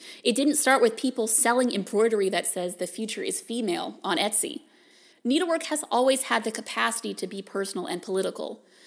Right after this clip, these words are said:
You can even see it in instances like Mary Queen of Scots stitching while imprisoned and Agnes Richter embroidering her straitjacket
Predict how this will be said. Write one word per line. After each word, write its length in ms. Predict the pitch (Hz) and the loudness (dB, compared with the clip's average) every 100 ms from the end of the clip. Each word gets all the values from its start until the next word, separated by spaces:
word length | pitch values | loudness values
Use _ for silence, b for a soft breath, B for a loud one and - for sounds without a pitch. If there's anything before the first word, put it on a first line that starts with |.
| B B | B B
You 100 | 247 | 0
can 100 | 269 | 0
even 300 | 262 254 277 | 2 0 2
see 220 | 269 277 | 2 2
it 60 | 285 | 2
in 120 | 247 | 0
instances 640 | - 240 - 247 247 233 | 0 -2 -2 -2 -2 -2
like 140 | 220 214 | -4 -4
Mary 280 | 214 233 247 | -2 0 -2
Queen 240 | - 220 | -2 -4
of 80 | 220 | 0
Scots 440 | - 240 240 - | 0 0 -2 0
stitching 420 | - - 220 240 | -2 -2 -2 -2
while 180 | 208 202 | -2 -2
imprisoned 540 | 208 202 240 226 180 175 | -4 0 0 0 -2 -2
and 180 | 190 190 | -4 -2
Agnes 400 | 208 220 233 - | -4 -2 -4 -2
Richter 420 | 196 202 - 190 | -2 -2 -2 -4
embroidering 540 | - 185 190 196 208 202 | -4 -4 0 0 -2 -4
her 120 | 196 | -4
straitjacket 880 | 190 - 202 247 - 170 180 190 - | -4 -2 0 0 0 0 0 -2 -4